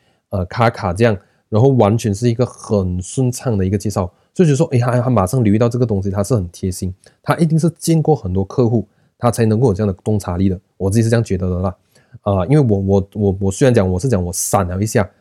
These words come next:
可是我闪也不是很明显的，就是很小的一个动作而已。但是他注意到这个事情，我就觉得说，“哇，这个太厉害。”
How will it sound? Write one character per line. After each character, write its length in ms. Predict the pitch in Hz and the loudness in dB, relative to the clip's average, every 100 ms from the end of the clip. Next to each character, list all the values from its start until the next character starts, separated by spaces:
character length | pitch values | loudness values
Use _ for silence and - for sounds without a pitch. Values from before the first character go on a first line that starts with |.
| _ | _
可 140 | - 110 | -2 2
是 60 | |
我 60 | 139 | 2
闪 300 | - 98 87 | 0 -2 -2
也 60 | |
不 100 | 90 | -2
是 80 | 120 | 0
很 80 | 113 | 0
明 240 | 92 92 | 0 -2
显 180 | 95 90 | -4 -6
的， 140 | 85 - _ _ | -8 -10 _ _
就 100 | 139 | -2
是 60 | |
很 160 | 120 107 | 0 0
小 320 | 117 - 85 | 0 -2 -2
的 60 | 95 | 0
一 40 | |
个 60 | 110 | 2
动 180 | 110 107 | 2 0
作 160 | 104 | 0
而 20 | |
已。 80 | 90 - _ - | -2 -6 _ -2
但 140 | 135 | 0
是 60 | 113 | 0
他 80 | |
注 200 | 95 117 | 0 0
意 40 | 110 | 2
到 100 | 104 | 2
这 60 | |
个 80 | 107 | 0
事 100 | 113 | -2
情， 140 | 101 92 | -4 -4
我 100 | 98 | -2
就 40 | |
觉 40 | |
得 60 | 95 | -2
说 120 | 98 - _ | -4 -8 _
，“哇， 180 | - 101 - | -4 -4 -2
这 80 | 110 | -4
个 60 | |
太 160 | - 104 | 0 0
厉 120 | 101 | 0
害。” 160 | 98 | -2